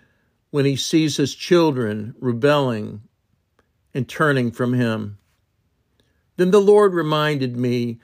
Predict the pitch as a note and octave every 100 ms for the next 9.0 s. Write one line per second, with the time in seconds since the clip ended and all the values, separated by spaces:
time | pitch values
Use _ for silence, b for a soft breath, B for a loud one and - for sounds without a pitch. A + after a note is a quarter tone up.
0 | b - A#2+ C#3 C#3+ C#3 C3 C#3 A#2+ B2+
1 | B2+ C#3+ D3 C#3+ B2 A2+ B2 B2 - C#3
2 | B2+ B2 A#2+ - _ - A#2 B2 G#2+ C3+
3 | B2+ B2 B2 A#2 A2+ _ - A2+ - C#3+
4 | B2+ B2 A#2 A#2 A#2+ B2+ B2 B2 C#3 B2+
5 | G#2 G#2 G#2 - A2 G#2+ - C3 B2 A2
6 | G2 G#2 _ _ - A2+ - - C3 A#2+
7 | A2+ - - C3+ A2+ B2 A#2 A#2 - b
8 | - A#2+ - B2+ A#2 A2+ - G2+ F#2+